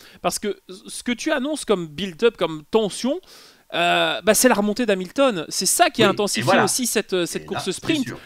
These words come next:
Speaker 1: Sans ça, si Hamilton était parti à la régulière devant, pas certain qu'elle aurait autant marqué les esprits
Speaker 2: Bah,
Speaker 1: qu'elle ne l'a fait
Speaker 2: on
Speaker 1: ce
Speaker 2: est bien
Speaker 1: week-end.
Speaker 2: d'accord. Non, mais chaque, chaque week-end, chaque course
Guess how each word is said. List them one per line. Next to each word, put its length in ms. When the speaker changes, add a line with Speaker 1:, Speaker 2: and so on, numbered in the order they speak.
Speaker 1:
Sans 360
ça, 280
si 160
Hamilton 380
était 160
parti 280
à 20
la 80
régulière 400
devant, 240
pas 200
certain 420
qu'elle 180
aurait 300
autant 480
marqué 460
les 200
esprits 200
Speaker 2:
Bah, 60
Speaker 1:
qu'elle 120
ne 80
l'a 100
fait 100
Speaker 2:
on 40
Speaker 1:
ce 60
Speaker 2:
est 40
bien 100
Speaker 1:
week-end. 80
Speaker 2:
d'accord. 340
Non, 160
mais 340
chaque, 380
chaque 340
week-end, 540
chaque 340
course 340